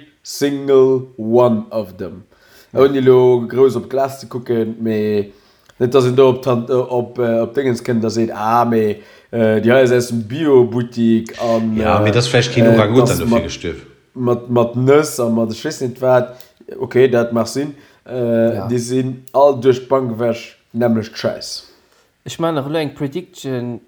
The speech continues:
Speaker 3: äh, ich hätte schon bei pur Sachen gesehen,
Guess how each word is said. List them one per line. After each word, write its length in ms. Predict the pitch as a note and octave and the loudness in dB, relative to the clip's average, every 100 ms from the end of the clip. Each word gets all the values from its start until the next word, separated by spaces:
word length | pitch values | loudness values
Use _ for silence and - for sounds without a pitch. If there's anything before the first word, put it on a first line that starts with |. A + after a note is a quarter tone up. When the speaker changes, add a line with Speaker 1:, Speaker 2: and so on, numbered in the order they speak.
| _ _ | _ _
Speaker 3:
äh, 760 | G#2 A2+ A2+ A#2 A2+ A2 A2 A#2 | -4 -2 -2 -4 -4 -6 -8 -10
ich 220 | B2 - | -14 -8
hätte 220 | B2+ C#3+ | -8 -8
schon 160 | C#3 A#2+ | -8 -8
bei 80 | |
pur 260 | A#2+ - D#3+ | -8 -6 -6
Sachen 280 | D#3+ D#3 - | -4 -8 -10
gesehen, 600 | B2+ A#2+ C3+ D3 D#3+ D#3+ | -10 -8 -8 -8 -10 -14